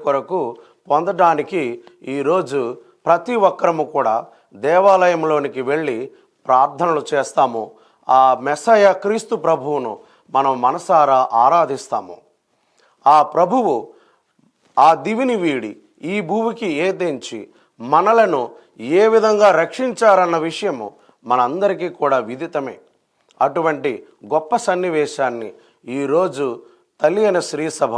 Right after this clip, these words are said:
మనకు అనుగ్రహిస్తూ, ఆమె బిడ్డలమైనటువంటి మనందరము కూడా దేవుని యొక్క దీవెనలు హేరాళముగా పొందాలని,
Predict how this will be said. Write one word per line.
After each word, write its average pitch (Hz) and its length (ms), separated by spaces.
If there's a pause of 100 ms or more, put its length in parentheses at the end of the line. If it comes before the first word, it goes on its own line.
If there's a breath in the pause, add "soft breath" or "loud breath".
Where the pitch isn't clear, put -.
(100)
మనకు 117 320
అనుగ్రహిస్తూ, 170 640 (640 soft breath)
ఆమె 147 380 (220)
బిడ్డలమైనటువంటి 170 1000
మనందరము 196 560 (120)
కూడా 113 200 (400 soft breath)
దేవుని 190 500
యొక్క 151 160 (140)
దీవెనలు 165 440 (120)
హేరాళముగా 180 600 (140)
పొందాలని, 156 560